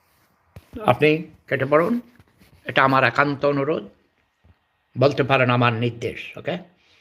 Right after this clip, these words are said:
কারণ আমি যুদ্ধ করে এই দেশ স্বাধীন করেছি। আমি শেফুদা বলছি, you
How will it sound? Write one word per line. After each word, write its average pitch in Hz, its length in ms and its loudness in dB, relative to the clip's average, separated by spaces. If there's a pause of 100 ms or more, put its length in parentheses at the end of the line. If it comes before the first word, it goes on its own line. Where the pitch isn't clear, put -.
(120)
কারণ 139 180 2
আমি 143 200 4
যুদ্ধ 139 300 -4
করে 135 180 0
এই 123 80 2
দেশ 117 200 0
স্বাধীন 131 320 -4
করেছি। 151 440 -6 (520)
আমি 185 260 6
শেফুদা 147 400 0
বলছি, 135 560 -6 (1120)
you 196 400 8